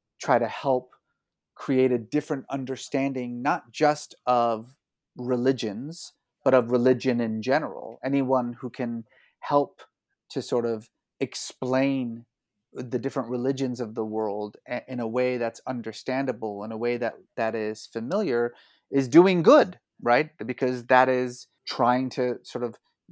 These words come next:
take this heavily charged subject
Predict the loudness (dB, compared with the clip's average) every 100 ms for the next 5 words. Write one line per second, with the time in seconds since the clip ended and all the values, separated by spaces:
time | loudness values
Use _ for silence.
0 | -20 _ _ _ -14 2 2 2 0 2
1 | 2 -4 -12 -16 _ _ _ _ _ _
2 | 0 4 4 4 0 -4 -6 0 0 0
3 | -4 -12 -16 -18 -4 0 0 -2 -8 -8
4 | _ -20